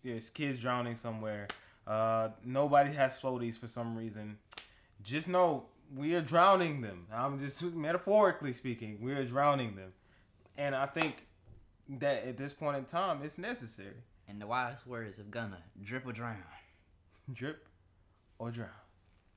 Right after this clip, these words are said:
Speaker 1: So, we are going to present to you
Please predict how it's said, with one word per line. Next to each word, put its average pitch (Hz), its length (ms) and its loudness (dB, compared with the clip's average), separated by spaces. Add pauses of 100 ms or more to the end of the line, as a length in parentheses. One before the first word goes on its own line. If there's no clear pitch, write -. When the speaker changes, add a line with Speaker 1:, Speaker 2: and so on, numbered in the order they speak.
(1000)
Speaker 1:
So, 123 400 2 (1600)
we 185 260 -2
are 202 200 -2
going 170 340 -6
to - 120 -16
present 147 440 -6
to 131 120 -8
you 117 400 -4